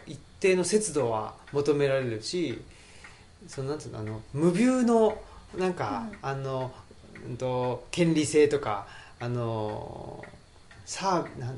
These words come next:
Speaker 1: なんですかね。
Speaker 2: そうですね。
Speaker 1: なんか、
Speaker 2: その、なんていうの、まあ、もちろんやっぱ、しかも利用する人も一人じゃないので、
Speaker 1: うん。
Speaker 2: その一人の王様のために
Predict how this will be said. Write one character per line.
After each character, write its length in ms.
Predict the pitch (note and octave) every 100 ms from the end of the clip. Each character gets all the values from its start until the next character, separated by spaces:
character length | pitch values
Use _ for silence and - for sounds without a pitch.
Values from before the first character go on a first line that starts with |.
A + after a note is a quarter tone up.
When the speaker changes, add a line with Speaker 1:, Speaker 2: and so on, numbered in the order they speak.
| A#2
Speaker 1:
な 40 | C3+
ん 60 |
で 100 | D#3
す 120 | A2+ -
か 80 |
ね。 180 | G#2 G#2+ -
Speaker 2:
そ 80 | -
う 140 | D#4+ A#3 -
で 160 | G#3+ A3
す 240 | A3 G3+
ね。 200 | F#3 G#3+
Speaker 1:
な 60 | G#3+
ん 20 |
か、 60 | G#3+
Speaker 2:
そ 180 | B3+ A#3+
の、 280 | A#3+ A#3+
な 300 | - A3+ A#3+
ん 100 | C4
て 140 | C4+ B3
い 80 | G#3+
う 140 | G3
の、 180 | F3+ F#3 - - - - - - - -
ま 120 | E4 D4
あ、 40 |
も 160 | A#3 C4+
ち 200 | G4 G4
ろ 160 | A#3+
ん 80 | G3+
や 100 | A3+
っ 40 |
ぱ、 180 | - F3+ - -
し 140 | - -
か 120 | D#4+
も 280 | B3 G3+ F#3 - - -
利 140 | G#3+
用 260 | D4 F#4+ G#4
す 120 | -
る 140 | G4+ G4+
人 160 | F4+
も 80 | C4+
一 200 | - F4
人 200 | E4 A#3+
じ 80 | G#3+
ゃ 80 | G3
な 220 | A3 A#3
い 160 | G3+
の 300 | F#3 F3 F3
で、 380 | F3+ A3 G#3 F#3
Speaker 1:
う 40 | G#3
ん。 60 | - -
Speaker 2:
そ 80 | C#4
の 140 | C#4+
一 240 | D4 - E4+
人 140 | C4+
の 200 | G3+ G3
王 60 | A3+
様 280 | A#3+ A3 A3
の 80 |
た 160 | A3 A3
め 160 | A3 A3+
に 240 | G3 F3+